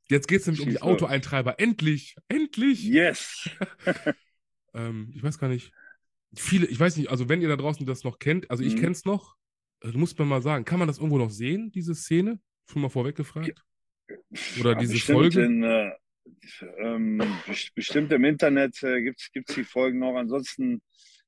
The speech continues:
Speaker 2: äh, hab ich noch D V Ds davon, äh, kann ich dir noch mal dann selber zuschicken, damit du das be-,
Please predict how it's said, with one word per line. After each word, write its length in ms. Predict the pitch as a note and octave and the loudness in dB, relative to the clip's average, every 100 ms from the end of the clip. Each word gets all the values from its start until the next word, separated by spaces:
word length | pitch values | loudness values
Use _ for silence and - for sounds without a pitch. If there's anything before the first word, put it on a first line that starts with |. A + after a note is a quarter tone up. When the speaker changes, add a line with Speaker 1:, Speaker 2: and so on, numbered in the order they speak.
| - | -6
Speaker 2:
äh, 100 | A#2+ | 0
hab 240 | B2 B2+ | 0 0
ich 140 | C#3+ C3+ | -4 -4
noch 160 | C3+ | -4
D 140 | A2+ B2 | -4 -6
V 140 | A#2+ | -6
Ds 260 | A2+ C#3 D3+ | -4 -4 -4
davon, 540 | C3+ - B2+ B2 A#2+ | -10 -6 -4 -2 -2
äh, 200 | A2 G2+ | -4 -8
kann 180 | F#2 A#2+ | -8 -8
ich 100 | B2 | -6
dir 80 | A#2 | -6
noch 80 | A2 | -2
mal 200 | A2 A2 | -2 -2
dann 280 | A2 A2 G#2+ | -2 -2 0
selber 340 | A2+ C#3 B2 | 2 2 0
zuschicken, 580 | - - - - - B2+ | -4 -10 -10 -10 -10 -10
damit 260 | B2 B2 - | -8 -8 -6
du 60 | A2+ | -4
das 280 | A2 - | -4 -6
be-, 120 | - | -8